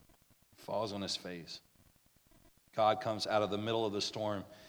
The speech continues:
and gives us true reality, which only he can define. He is the definition of reality.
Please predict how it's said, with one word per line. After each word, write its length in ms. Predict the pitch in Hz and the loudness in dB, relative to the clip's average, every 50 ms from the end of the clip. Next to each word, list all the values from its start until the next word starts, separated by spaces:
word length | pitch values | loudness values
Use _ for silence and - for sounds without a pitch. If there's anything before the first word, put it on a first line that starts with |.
| - - - | -20 -14 -10
and 140 | 117 107 104 | -8 -4 -2
gives 220 | 117 113 101 107 | -2 0 0 0
us 120 | 107 - | -2 -2
true 460 | - - - - - 147 147 151 160 151 | -2 -2 -4 -2 2 4 6 6 6 6
reality, 480 | 143 131 123 120 117 113 110 104 101 | 6 4 4 6 6 6 4 2 0
which 240 | 85 90 92 - - - - | -4 -4 -6 -8 -6 -4 -2
only 380 | 120 123 127 127 127 120 110 | 0 0 2 0 0 -2 -2
he 320 | 113 - - 113 107 107 98 | -4 -6 -6 -6 -4 -4 -6
can 220 | - - 107 101 | -6 -8 -8 -6
define. 520 | 95 95 - - 98 92 87 85 82 82 78 - - - - - - _ | -6 -6 -6 -6 -4 -4 -4 -4 -6 -8 -12 -16 -20 -20 -20 -20 -20 _
He 220 | - - 135 127 135 | -6 -2 0 0 0
is 320 | 143 131 127 117 107 90 | 2 0 0 -2 -2 -4
the 100 | 107 101 | -8 -8
definition 600 | 95 - 110 104 - - 110 101 95 - - 101 82 | -6 -6 -6 -6 -6 -8 -10 -8 -8 -8 -8 -8 -10
of 160 | 92 87 87 | -10 -10 -10
reality. 600 | 87 87 87 87 87 - 92 90 90 87 123 | -8 -8 -8 -8 -8 -10 -14 -16 -16 -16 -18